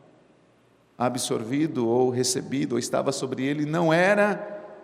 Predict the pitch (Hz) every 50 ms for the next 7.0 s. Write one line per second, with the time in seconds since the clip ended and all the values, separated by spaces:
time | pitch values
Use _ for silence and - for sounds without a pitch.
0 | - - - 147 143 135 131 131 135 139 - 165 147 139 - - 143 135 131 135
1 | 147 160 180 196 - - - 175 156 143 143 151 151 139 151 147 143 139 139 139
2 | 131 127 127 127 123 113 - - 147 139 147 147 - 139 131 127 127 - 123 117
3 | 113 107 117 123 135 151 160 151 - - - 98 123 135 151 147 - 127 123 120
4 | 131 123 - 123 113 - - - 135 135 143 139 143 - - - - 196 - -
5 | - - - - - - - - - - - - - - - - - - - 127
6 | 139 160 160 160 156 160 - - 151 175 170 - 139 123 113 117 107 - - -